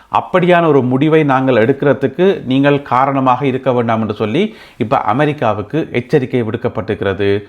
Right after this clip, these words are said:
டொனால்ட் ட்ரம்ப் கேட்பாரா? அவற்றை காதுல இதெல்லாம் விழுமா? இல்ல. அவர் வந்து தான் என்ன நினைச்சதோ அதைத்தான் செய்து முடிப்பார். இதுக்கிடையில பாத்தீங்கன்னு சொன்னா, பிரித்தானியா, பிரான்ஸ், ஜெர்மனி என்று சொல்லி சில நாடுகள் வந்து கொண்டே தங்களுடைய இராணுவத்தை கொண்டாங்க நிறுத்தி இருக்கிறோம்.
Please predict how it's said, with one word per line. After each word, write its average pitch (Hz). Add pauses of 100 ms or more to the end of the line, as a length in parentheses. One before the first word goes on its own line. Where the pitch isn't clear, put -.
(320)
டொனால்ட் 135
ட்ரம்ப் 131
கேட்பாரா? 120 (220)
அவற்றை 131
காதுல 127
இதெல்லாம் 123
விழுமா? 110 (120)
இல்ல. 104 (200)
அவர் 131
வந்து 147
தான் 131
என்ன 127
நினைச்சதோ 120
அதைத்தான் 135
செய்து 123
முடிப்பார். 117 (180)
இதுக்கிடையில 160
பாத்தீங்கன்னு 139
சொன்னா, 143
பிரித்தானியா, 143
பிரான்ஸ், 135
ஜெர்மனி 135
என்று 123
சொல்லி 135
சில 139
நாடுகள் 123
வந்து 120 (200)
கொண்டே 135
தங்களுடைய 131
இராணுவத்தை 139
கொண்டாங்க 120
நிறுத்தி 123
இருக்கிறோம். 113